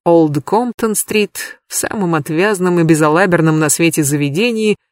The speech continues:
куда не преминула бы заглянуть, живи она сейчас, сладкая парочка Адриан и гей его императорского величества. Рекламы Apple,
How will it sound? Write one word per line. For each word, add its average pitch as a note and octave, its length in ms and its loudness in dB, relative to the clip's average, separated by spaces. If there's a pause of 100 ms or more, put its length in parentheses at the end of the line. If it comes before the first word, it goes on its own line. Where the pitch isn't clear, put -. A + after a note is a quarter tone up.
(240)
куда F#3 260 2
не F3 140 0
преминула A3+ 520 0
бы G#3+ 120 2
заглянуть, F#3+ 640 0
живи E3 320 4
она D#3+ 200 0
сейчас, F3+ 760 -4
сладкая F3+ 560 -2
парочка D#3+ 720 0 (100)
Адриан F3 800 0 (120)
и G3+ 160 0
гей G#3+ 340 -2
его E3 340 2
императорского D3 840 -2
величества. C#3+ 880 -6 (920)
Рекламы F#3 840 0
Apple, G#3 320 0